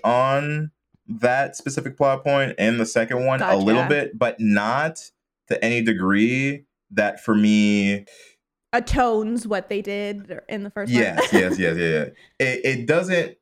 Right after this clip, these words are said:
Speaker 1: even watching the sequel and getting more information about that scenario, it didn't make that scene any better. Like, I
Speaker 2: Gotcha.
Speaker 1: still, after watching the second film,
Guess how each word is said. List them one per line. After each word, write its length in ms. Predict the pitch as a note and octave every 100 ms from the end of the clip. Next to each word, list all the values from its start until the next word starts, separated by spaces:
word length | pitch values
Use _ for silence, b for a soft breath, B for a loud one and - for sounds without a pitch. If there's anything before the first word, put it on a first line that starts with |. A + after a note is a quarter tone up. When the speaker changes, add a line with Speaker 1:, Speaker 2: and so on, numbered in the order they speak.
| _ _ _ _ -
Speaker 1:
even 460 | D3 F3+ G3 E3 G2+
watching 560 | F#2+ G#2 - B2 A#2
the 100 | G2+
sequel 520 | F#2+ G#2+ A2 B2 A#2
and 120 | E2 G2+
getting 200 | G2+ F2+
more 200 | F2+ F2+
information 460 | F#2+ F2+ F2 -
about 260 | E2+ E2 D#2+
that 320 | F2 E2+ - _ _ _ _ _
scenario, 920 | - G2 E2+ E2+ F#2 G2 G#2 G#2 A2 - B -
it 120 | A2
didn't 360 | C#3+ D3+ B2 A2
make 340 | G2+ G2 F#2
that 260 | F2 D#2 -
scene 340 | - E2+ D2+
any 240 | C#2 D2+
better. 380 | D2 C#2+ A#1+ -
Like, 160 | D2+ E2+
I 160 | F#2 G#2
Speaker 2:
Gotcha. 60 | -
Speaker 1:
still, 440 | C3+ C3+ B2 A#2 G#2+
after 320 | G#2 G2+ F#2+
watching 360 | F#2 F2+ G2+ F2
the 60 |
second 340 | E2+ E2+ E2+ E2
film, 600 | - F#2+ E2 D#2 D#2